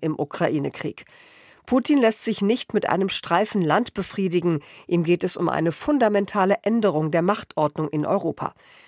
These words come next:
Von zentraler Bedeutung ist, die Ukraine zu unterwerfen oder sie zumindest zu kontrollieren. Eine sich nach freiheitlichen Idealen entwickelnde Restukraine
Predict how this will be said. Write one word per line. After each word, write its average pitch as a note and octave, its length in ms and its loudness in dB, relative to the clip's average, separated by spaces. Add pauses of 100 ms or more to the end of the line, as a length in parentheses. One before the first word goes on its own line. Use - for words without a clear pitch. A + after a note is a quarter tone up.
(200)
Von F3 300 2
zentraler G#3 480 4
Bedeutung G3+ 480 2
ist, - 280 0
die - 60 0
Ukraine F#3 540 -2
zu - 160 -4
unterwerfen D#3+ 800 0
oder G#3+ 260 2
sie G#3 180 -2
zumindest F3+ 580 0
zu E3 100 -6
kontrollieren. G3 720 0 (560)
Eine G3+ 320 6
sich G#3 260 -2
nach F#3+ 200 2
freiheitlichen A#3 720 0
Idealen F#3 640 2
entwickelnde D#3+ 640 0
Restukraine F3+ 760 2